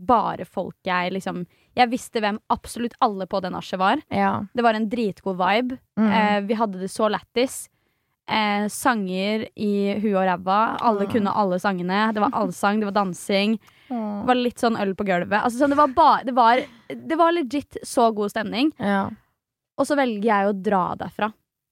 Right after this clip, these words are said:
Speaker 2: Ja.
Speaker 1: Alene. Mens de andre var igjen litt til, liksom.
Speaker 2: Ja.
Speaker 1: Jeg, jeg er så lei meg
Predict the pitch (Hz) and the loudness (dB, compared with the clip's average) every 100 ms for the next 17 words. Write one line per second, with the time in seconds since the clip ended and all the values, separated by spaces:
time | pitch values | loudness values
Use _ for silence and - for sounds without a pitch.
0 | _ 160 185 226 226 214 180 165 202 214 | _ -4 0 0 2 2 0 -2 -6 -6
1 | - 233 240 220 196 196 202 170 170 180 | -4 -2 0 0 0 0 0 0 -4 -8
2 | - - - - 196 214 220 - 143 - | -10 -12 -12 -10 -6 -6 -6 -6 -2 0
3 | 175 226 - - - - 240 226 - 202 | 2 0 -6 -14 -12 0 2 2 0 -2
4 | 185 190 - 202 180 160 87 - | 0 -2 -4 -6 -4 -6 -8 -10